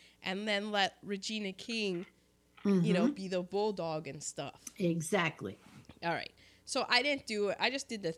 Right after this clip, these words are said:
Speaker 1: the three. I didn't do any other
Speaker 2: Oh, okay.
Speaker 1: recasting.
Speaker 2: Okay.
Speaker 1: So my, um, and then, like, for my, my kinda Hamilton-esque, I guess, g-, male thing,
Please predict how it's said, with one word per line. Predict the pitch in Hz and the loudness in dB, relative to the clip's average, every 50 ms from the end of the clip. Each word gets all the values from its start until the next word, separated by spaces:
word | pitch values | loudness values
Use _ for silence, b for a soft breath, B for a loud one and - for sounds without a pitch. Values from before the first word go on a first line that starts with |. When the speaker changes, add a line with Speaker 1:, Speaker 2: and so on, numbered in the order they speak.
| - _ - | -10 _ -10
Speaker 1:
the | 156 160 | -10 -10
three. | - - 156 156 151 139 117 | -10 -12 -12 -8 -6 -4 -4
I | 147 170 | -4 -4
didn't | 175 170 170 160 - | -4 -6 -6 -8 -8
do | 160 160 151 | -8 -6 -6
any | 143 143 139 139 139 | -6 -6 -6 -8 -8
other | 139 135 135 127 120 123 135 - - | -8 -8 -8 -8 -8 -10 -2 4 6
Speaker 2:
Oh, | 196 175 160 | 8 10 10
okay. | 165 175 - - 107 | 10 10 8 2 0
Speaker 1:
recasting. | - 123 135 - 196 175 | 0 -2 -2 -2 -2 -2
Speaker 2:
Okay. | - - - - b b b b b b | -2 -4 -6 -8 b b b b b b
Speaker 1:
So | - - - 233 240 240 233 220 214 220 214 _ | -8 -2 0 2 2 2 2 2 0 -2 -4 _
my, | - 214 208 208 208 208 208 202 202 208 | -6 -2 0 2 4 4 4 4 4 4
um, | 196 185 185 185 180 175 156 147 143 156 - _ _ _ _ _ _ _ _ _ _ _ _ _ _ _ _ _ _ _ _ _ _ _ _ _ _ _ - | 2 2 2 0 0 0 -2 -4 -6 -8 -12 _ _ _ _ _ _ _ _ _ _ _ _ _ _ _ _ _ _ _ _ _ _ _ _ _ _ _ -2
and | 196 208 240 240 | -2 0 2 4
then, | 233 233 233 233 233 190 - | 4 4 4 2 0 -4 -2
like, | - 202 202 196 | -2 -2 -2 -2
for | - - 233 220 | -2 -2 -2 -2
my, | 220 208 196 185 180 180 180 170 151 - - - _ _ _ _ _ _ _ _ | -2 -2 -2 -2 -2 -2 -2 -4 -6 -8 -12 -20 _ _ _ _ _ _ _ _
my | 185 196 190 | -6 -6 -6
kinda | - - - 214 208 214 196 | -4 -4 -2 -2 -2 -2 -4
Hamilton-esque, | 196 - 214 190 196 208 202 202 - - - 180 185 180 175 175 170 170 165 - - - - - - - - - _ _ _ _ _ _ _ _ _ _ _ _ | -4 -2 0 0 0 -2 -4 -8 -8 -6 -6 -4 -4 -2 -2 -2 -2 -2 -4 -6 -6 -6 -6 -8 -10 -14 -20 -20 _ _ _ _ _ _ _ _ _ _ _ _
I | - 160 170 | -6 -4 -2
guess, | 160 160 156 - - - _ | -2 -2 -4 -4 -8 -10 _
g-, | - 143 - - | -10 -10 -8 -6
male | 170 180 165 170 180 175 156 139 143 127 147 - - | -6 -4 -2 -2 0 0 -2 -2 -4 -6 -8 -12 -16
thing, | - - 139 127 135 123 107 - 147 | -12 -10 -8 -8 -6 -8 -10 -12 -14